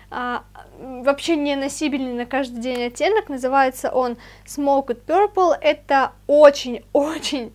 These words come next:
темный цвет. Ам, я в нем, в этом цвете была в предыдущем видео, и на камере он смотрится практически черным. То есть, знаете, такое ощущение, что я гот, девочка гот, еще у меня там такая кофта черная, <laughs> реально девочка гот.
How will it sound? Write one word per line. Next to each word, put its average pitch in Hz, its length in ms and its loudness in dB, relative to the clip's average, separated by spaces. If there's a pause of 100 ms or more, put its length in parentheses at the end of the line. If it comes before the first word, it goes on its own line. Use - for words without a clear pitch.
темный 277 680 0
цвет. - 300 -6 (500)
Ам, 226 440 -6 (120)
я 302 260 2
в 302 40 -2
нем, 285 340 -4
в 247 40 -4
этом 269 260 -4
цвете 285 260 -6
была 247 200 -2
в 247 60 -10
предыдущем 262 600 -10
видео, 349 380 0
и 254 500 -4
на 254 160 -8
камере 349 400 0
он 254 140 -8
смотрится 285 520 -8
практически 269 600 -10
черным. 233 520 -4 (320)
То 247 60 -8
есть, 240 80 -6
знаете, 285 260 -2
такое 277 200 -4
ощущение, 330 280 -4
что - 140 -14
я 254 160 -2
гот, 240 360 0 (280)
девочка 269 480 -2
гот, 240 300 -2
еще - 160 -14
у - 20 -10
меня 247 120 -6
там 233 180 -6
такая 240 240 -6
кофта 302 360 -4
черная, 233 440 -4
<laughs> - 0 -
реально 285 360 -2
девочка 247 420 -2
гот. 226 240 -6